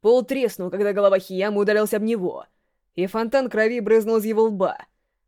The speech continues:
Затем его глаза закатились, и он мгновенно потерял сознание. Было очевидно, что он на пороге смерти —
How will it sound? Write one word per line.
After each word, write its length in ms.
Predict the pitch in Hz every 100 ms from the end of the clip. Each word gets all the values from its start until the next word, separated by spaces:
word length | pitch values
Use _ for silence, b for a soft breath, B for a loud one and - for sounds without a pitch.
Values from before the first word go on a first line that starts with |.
| _
Затем 400 | 170 196 208 294
его 180 | 277 254
глаза 240 | 247 247
закатились, 760 | 240 233 208 - 240 170 - -
и 60 | 180
он 80 |
мгновенно 340 | 196 226 240 233
потерял 280 | 214 233 233
сознание. 840 | 240 220 247 196 165 151 52 - _ _ _ _ _ _ 165
Было 260 | 190 254
очевидно, 520 | 277 - 294 311 202
что 180 | 196 214
он 100 | 233
на 80 | 233
пороге 300 | 233 233 233
смерти — 680 | 240 254 180 - - -